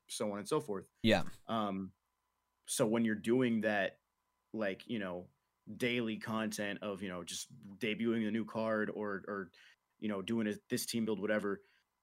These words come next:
Speaker 1: you don't really have to worry about that. Yeah, one piece of content might be more exciting. Like, ninety-nine Mike Trout is gonna be a more exciting video than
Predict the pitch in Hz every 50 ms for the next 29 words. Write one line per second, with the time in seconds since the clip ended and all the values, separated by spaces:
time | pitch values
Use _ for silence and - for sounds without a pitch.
0 | _ _ _ _ _ _ _ - 127 120 117 120 143 156 156 151 - - 131 139
1 | 147 147 143 127 110 - 135 135 127 - - 131 110 98 95 101 110 113 120 127
2 | 135 139 143 143 127 151 156 151 147 147 - 156 151 135 110 110 117 113 120 123
3 | 120 113 104 101 113 120 120 117 110 110 120 113 - - 107 - - 120 117 117
4 | 117 - 123 120 120 120 - 101 113 110 107 110 113 110 113 113 110 110 107 -
5 | - 110 107 110 113 104 98 98 - - 120 120 127 135 123 127 127 123 123 127
6 | 123 127 131 131 127 117 - - - 135 131 117 110 110 104 - - 120 113 107
7 | 117 113 113 113 117 113 110 107 107 - - 120 113 107 107 98 95 113 110 107
8 | 101 107 104 98 98 104 98 98